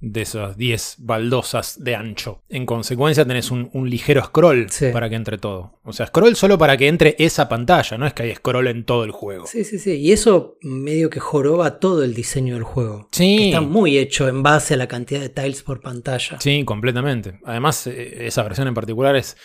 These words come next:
Speaker 1: que es el tipo de detalle, por obvio que sea esto que voy a decir, que en las revistas no lo veíamos. O sea, veíamos imágenes y decías, "Ah, mirá qué bien que adaptaron los colores, o se ve igual, o no se ve tan igual".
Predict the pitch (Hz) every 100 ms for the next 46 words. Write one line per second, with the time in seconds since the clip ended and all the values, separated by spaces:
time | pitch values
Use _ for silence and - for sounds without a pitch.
0 | - - 247 208 147 175 170 139 120 160
1 | 165 147 101 113 143 156 127 107 110 117
2 | - 110 113 113 101 156 165 120 107 98
3 | 113 175 - 110 104 98 156 127 101 98
4 | 101 - 98 107 113 113 104 110 113 139
5 | 113 139 131 - 110 - 113 - 143 120
6 | 123 127 110 113 123 107 101 - 117 113
7 | 101 101 104 95 107 104 123 123 110 113
8 | 120 - 104 127 107 117 123 107 117 -
9 | 113 120 110 110 117 113